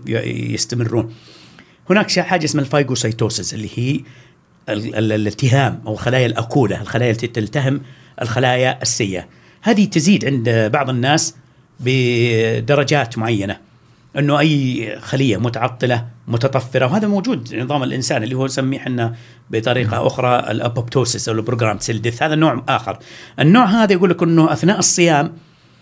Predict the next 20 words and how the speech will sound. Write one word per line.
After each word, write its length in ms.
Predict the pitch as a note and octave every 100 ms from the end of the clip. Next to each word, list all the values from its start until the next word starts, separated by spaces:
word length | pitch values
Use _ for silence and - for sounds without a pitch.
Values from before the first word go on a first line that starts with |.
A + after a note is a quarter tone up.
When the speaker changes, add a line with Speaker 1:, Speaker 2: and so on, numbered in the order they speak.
| _ _
Speaker 1:
الخلايا 500 | C#3+ A#2 E3 G#3 F3+
هذه 480 | D#3 D#3+ D3+ C#3 - C#3
ال-، 220 | D3+ C#3+
ال-، 160 | C3
الأكولة 600 | B2+ B2 - - E3 B2+
والخلايا 400 | A2 A2+ C3 C#3
التي 260 | B2+ A#2 A#2+
تلتهم 500 | B2+ A#2+ D3+ C3 A#2 - - - _
تنشط 440 | F3+ F3 - - -
أكثر، 320 | - - - - _ _ _ -
بينما 300 | D#3 F3+ F3
الخلايا 280 | E3+ F3+ D3+
الضعيفة 520 | C#3+ E3 D3+ A#2 - -
والمريضة 920 | C3+ D3+ D3 C#3 - C#3 C#3+ D#3 D3+
تضعف، 500 | - D3+ C#3+ E3+ E3+ - - -
ف-، 60 |
آه، 1040 | D3+ D3+ E3+ D3+ B2 A#2+ A#2 A2+ A2+ A2+ A2
ت-، 120 | D#3
تكون 400 | - C#3+ D#3+ C3
هي، 340 | D#3 C#3+ C#3+